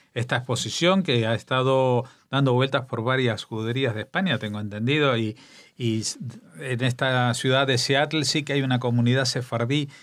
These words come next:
eh, muy significativa dentro de lo que son los sefardíes en Estados Unidos. Así que, enhorabuena.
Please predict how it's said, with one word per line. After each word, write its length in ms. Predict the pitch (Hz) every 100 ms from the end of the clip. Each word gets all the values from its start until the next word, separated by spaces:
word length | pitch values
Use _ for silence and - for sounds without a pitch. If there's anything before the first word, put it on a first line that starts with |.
| - _ -
eh, 360 | 120 117 117
muy 840 | 120 143 156 160 151 147 143 139 131
significativa 880 | - 165 160 135 151 - 131 175 170
dentro 300 | 151 165 156
de 40 |
lo 120 | 139 120
que 100 | 120
son 260 | 143 143
los 140 | 135 120
sefardíes 560 | 110 107 113 120 -
en 80 | 107
Estados 280 | 95 110 -
Unidos. 440 | 117 123 92 - _ _ -
Así 280 | - 127
que, 600 | 120 131 117 107 95 95
enhorabuena. 580 | 110 117 120 135 143 -